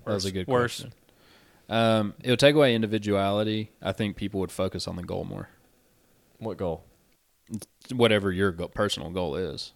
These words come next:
Speaker 3: Okay. Well, you said, so what
Speaker 1: The
Speaker 3: better or worse?
Speaker 1: Um, I mean, I said both. I think it would be, w-, it would take away individuality, but it would be better. See, here's the thing, though, is, like, somebody could be like, "Oh, I'm gonna work out a lot,"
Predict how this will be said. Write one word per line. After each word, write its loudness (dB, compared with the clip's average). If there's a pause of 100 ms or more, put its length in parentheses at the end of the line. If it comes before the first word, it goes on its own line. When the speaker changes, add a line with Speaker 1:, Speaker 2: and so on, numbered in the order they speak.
(500)
Speaker 3:
Okay. -2
Well, -4
you -8
said, -4 (180)
so 2 (280)
what 2
Speaker 1:
The 6
Speaker 3:
better 8
or 6
worse? 0 (1120)
Speaker 1:
Um, 4 (140)
I -2
mean, 6
I 4
said -2
both. -2
I -4
think 0
it 0
would -4
be, 0 (500)
w-, -4 (100)
it 4
would 4
take 4
away 4
individuality, -2
but 0
it 4
would 0
be -2
better. -4 (600)
See, 4
here's 4
the 0
thing, 0
though, 8
is, 4
like, 2
somebody 6
could -6
be 2
like, 0
"Oh, 6
I'm 4
gonna 4
work 2
out 4
a 2
lot," -2